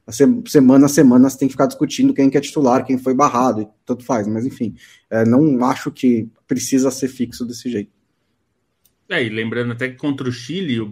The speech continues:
Speaker 2: o Tite chegou a usar o Paquetá como segundo volante pra colocar mais um atacante, que era o Vinícius, e jogou ali todo mundo no ataque.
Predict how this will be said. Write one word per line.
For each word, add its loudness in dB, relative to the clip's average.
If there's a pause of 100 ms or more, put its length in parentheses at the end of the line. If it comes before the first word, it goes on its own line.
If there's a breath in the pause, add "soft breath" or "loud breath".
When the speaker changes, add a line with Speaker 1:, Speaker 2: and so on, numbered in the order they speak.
(520)
Speaker 2:
o -12
Tite 2
chegou -4
a 0
usar -2
o -6
Paquetá -2
como -6
segundo -2
volante -2 (240 soft breath)
pra 0
colocar -4
mais -6
um -6
atacante, -6
que -8
era -2
o -6
Vinícius, -10
e -10
jogou -2
ali -4
todo -4
mundo -6
no -6
ataque. -6